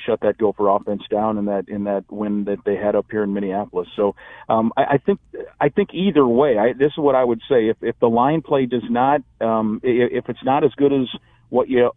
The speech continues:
had hoped if you're a Gopher fan, then they probably won't win the West. And if it's, uh, everything you hoped it would be, they've got a really good chance to win the West. And like I said, the schedule, I think, is favorable. Now, that said, they do have two crossover games there, uh, that, that are tough.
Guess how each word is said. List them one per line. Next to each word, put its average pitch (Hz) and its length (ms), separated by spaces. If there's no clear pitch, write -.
had 123 180
hoped 123 320
if 123 160
you're 123 120
a 120 40
Gopher 123 340
fan, 135 380
then 120 140
they 110 80
probably 123 340
won't 120 200
win 117 180
the 104 60
West. 135 340
And 113 140
if 113 120
it's, 113 140
uh, 120 120
everything 127 520
you 117 100
hoped 127 240
it 131 40
would 113 200
be, 127 220
they've 117 180
got 113 200
a - 20
really 113 300
good 110 180
chance 113 320
to 107 60
win 110 160
the 107 80
West. 107 260
And 120 320
like 113 180
I 107 160
said, 113 140
the 101 160
schedule, 131 540
I 120 120
think, 240 200
is 220 120
favorable. 131 580
Now, 127 120
that 170 200
said, 117 180
they 117 120
do 147 160
have 156 160
two 160 160
crossover 139 680
games 120 320
there, 113 140
uh, 104 240
that, 113 160
that 120 120
are 127 80
tough. 139 280